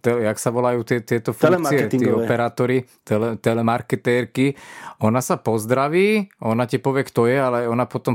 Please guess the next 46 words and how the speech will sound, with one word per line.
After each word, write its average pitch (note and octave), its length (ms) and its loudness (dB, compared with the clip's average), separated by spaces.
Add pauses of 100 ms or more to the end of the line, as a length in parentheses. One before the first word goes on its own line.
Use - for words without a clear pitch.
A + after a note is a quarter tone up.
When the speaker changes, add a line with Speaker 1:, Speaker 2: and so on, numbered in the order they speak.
Speaker 1:
pustí A#2 240 -2
taký A#2+ 320 0
rapkač, A#2 400 -6
že - 80 -6
ty A#2+ 80 2
sa - 80 -2
k A#2 80 -4
slovu A#2 320 0
ani A2 160 -2
nedostaneš. - 640 -6
Proste - 240 -6
ona G#2 240 0
ide. A#2 240 -4 (160)
Speaker 2:
E, B2 240 2
ja D#3 160 2
som A2 160 0
Speaker 1:
Darmo C#3 80 -4
si - 80 0
Speaker 2:
sa, G3+ 80 0
Speaker 1:
budeš - 160 -2
robiť G#2 160 0
Speaker 2:
e, C3+ 80 2
Speaker 1:
fóriky. A2 160 -2
Speaker 2:
teraz F3 180 0 (140)
vieš, D3+ 320 2
že - 60 0
sú - 180 -4
nové B2 400 0
pravidlá B2+ 560 0
Európskej B2 400 -2
únie A#2 80 2
a G#2+ 80 -2
tak A#2 160 -8
ďalej. A#2 160 0
Ja A2 80 -4
som F3 160 0
sa A3+ 160 -4
aj G#3+ 80 0
raz G3 160 0
snažil F3+ 320 0
vysvetliť, C3 560 -4
že A2+ 80 -2
voláte E3 480 0
na D#3+ 160 0
služobný F3 640 0
telefón. D3+ 560 -4